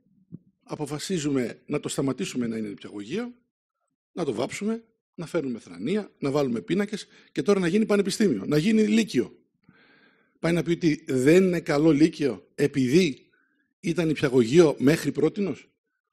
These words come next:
Όχι φυσικά. Δηλαδή το πρώην τεϊ, το πρώην τεϊ έχει άλλο πρόγραμμα σπουδών. Μα έχει ίδιους διδάσκοντες. Ε, κανένα πρόβλημα. Και εγώ τη δεύτερη ώρα τη Δευτέρα έχω Β' γυμνασίου. Την τρίτη ώρα όμως έχω Γ' λυκείου χημεία.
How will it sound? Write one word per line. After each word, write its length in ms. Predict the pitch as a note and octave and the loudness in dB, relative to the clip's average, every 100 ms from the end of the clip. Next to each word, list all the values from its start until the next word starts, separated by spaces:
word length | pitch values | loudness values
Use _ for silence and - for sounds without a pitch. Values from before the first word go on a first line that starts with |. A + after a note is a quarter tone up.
| _ | _
Όχι 220 | - B3 - | -6 -6 -8
φυσικά. 420 | - - A2+ A2+ _ _ _ | -14 -14 -14 -16 _ _ _
Δηλαδή 280 | B2+ C3+ F3+ | 0 0 0
το 120 | G3 | -2
πρώην 280 | - G3+ A3+ | 2 2 4
τεϊ, 360 | E3+ E3 A#3 - | 2 2 0 -6
το 80 | - | -12
πρώην 240 | A2+ E3+ E3 | -6 -4 -2
τεϊ 120 | E3 | -4
έχει 160 | D#3+ | -2
άλλο 160 | E3 E3+ | -2 -2
πρόγραμμα 360 | C#3 D3 C3+ B2 | -2 -2 -2 -6
σπουδών. 380 | - A2 G#2 - - | -6 -8 -8 -10 -6
Μα 140 | B2+ | -2
έχει 220 | F3+ - | -2 2
ίδιους 300 | A#3+ A3 F3 | 0 2 0
διδάσκοντες. 640 | C3+ B2+ A2 G2 F#2 - - - | 0 0 -2 -10 -14 -16 -20 -20
Ε, 80 | - | -4
κανένα 300 | F#3 C4 A3 | 4 6 6
πρόβλημα. 380 | A#2 F#2 D#2+ - - _ - | 2 -6 -12 -16 -20 _ -4
Και 100 | D3+ | 0
εγώ 180 | F3+ D3 | 2 4
τη 100 | C#3 | 4
δεύτερη 340 | E3+ D3 C#3 | 4 6 6
ώρα 180 | D#3+ C#3 | 6 4
τη 100 | A#2 | 0
Δευτέρα 360 | A2+ - E3 | -2 2 2
έχω 180 | G3 G#3+ | 2 2
Β' 180 | F#3+ G#3+ | 0 0
γυμνασίου. 540 | G#3 G#3+ G#3 G#3+ G#2 - _ _ _ _ | 2 2 0 0 -2 -6 _ _ _ _
Την 140 | D#3+ D3 | -4 4
τρίτη 320 | A#3+ - G3 | 4 6 8
ώρα 220 | F3 D#3 | 8 8
όμως 260 | G#3 A#3 B3 | 4 2 0
έχω 140 | A#3 | 2
Γ' 200 | A#3+ C4 | 6 6
λυκείου 300 | A#3+ A3+ A#3+ | 4 2 -2
χημεία. 380 | - A#2+ G2+ | -2 -6 -8